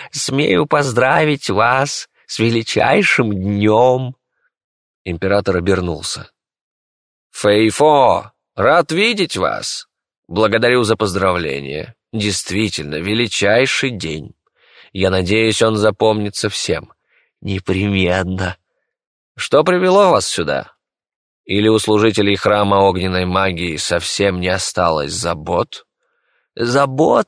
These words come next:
полно", улыбнулся Фэйфо.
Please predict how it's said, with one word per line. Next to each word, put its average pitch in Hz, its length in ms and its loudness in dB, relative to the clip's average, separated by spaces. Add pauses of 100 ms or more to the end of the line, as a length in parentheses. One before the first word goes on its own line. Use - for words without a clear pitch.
(140)
полно", 120 920 2 (520)
улыбнулся 90 640 -2
Фэйфо. 85 640 -6